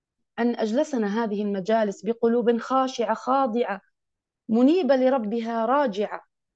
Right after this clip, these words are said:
بين يدي كريم، معترفين بفضله وجوده ومنه وكرمه، متبرئين من حولنا وقوتنا. نشهد سبحانه لو تخلى عنا طرفة عين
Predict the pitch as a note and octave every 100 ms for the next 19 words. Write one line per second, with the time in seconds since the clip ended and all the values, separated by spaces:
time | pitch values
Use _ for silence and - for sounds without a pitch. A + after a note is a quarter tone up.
0 | _ _ _ G3 D4+ C4 A3 G#3 G#3+ -
1 | G3 G#3 F#3 F#3 _ _ _ _ _ _
2 | - A3+ G#3+ A#3+ A#3 B3 A#3 G#3 - A#3+
3 | G3 A3 G#3+ G#3+ G#3 G#3 C#4 G#3+ A3 A3+
4 | A3 A#3 D4+ C#4+ C4 A#3+ A#3 A#3 C#4+ D#4
5 | D#4+ C4 G#3+ F3+ - _ _ - C4 C#4
6 | A#3 A#3+ A3+ - C4 A#3 A3+ - C#4 B3
7 | A3 G#3+ G#3 - A3+ A3 D4 A#3+ F#3+ F3
8 | - _ _ _ B3+ F4+ - C#4 A3+ A#3
9 | G#3+ - A#3+ A#3+ G#3+ G#3 G#3+ C4 C4 C4
10 | B3+ B3 B3 B3+ F4+ F4 C4 - - C4
11 | A#3